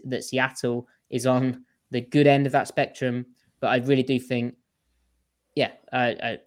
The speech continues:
to repeat, Seattle bullied the heck out of them, and they won the time of possession. And Pete Carroll, he goes after the game. I, I said the Seahawks run to win. Pete Carroll goes, um,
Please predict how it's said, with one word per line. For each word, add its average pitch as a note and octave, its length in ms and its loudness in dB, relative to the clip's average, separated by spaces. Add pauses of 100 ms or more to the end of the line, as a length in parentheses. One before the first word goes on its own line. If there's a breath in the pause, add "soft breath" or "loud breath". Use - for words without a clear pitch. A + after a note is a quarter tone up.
(120)
to B2+ 100 -8
repeat, A#2+ 520 -4
Seattle B2 380 -6
bullied B2 340 2
the A#2+ 80 -4
heck - 260 -6
out A#2 160 0
of A2+ 100 -6
them, A2 360 -8
and G#2+ 360 -10
they A2+ 100 -4
won B2+ 180 2
the A#2 60 -2
time A2+ 200 -6
of G#2 100 -14
possession. A2+ 520 -10 (100)
And A2+ 380 -12 (400)
Pete D3 180 0
Carroll, E3 580 8
he C#3 160 0
goes D3 260 6
after C#3+ 240 2
the C3 60 -6
game. C#3+ 500 2 (920)
I, C#3 220 4
I C#3+ 100 2
said C#3 180 -2
the C3+ 80 -10
Seahawks C#3 360 -2
run C3 180 -2
to B2+ 100 -4
win. C3+ 320 -2
Pete C3+ 200 -8
Carroll C3+ 240 2
goes, B2 480 0 (580)
um, B2 460 0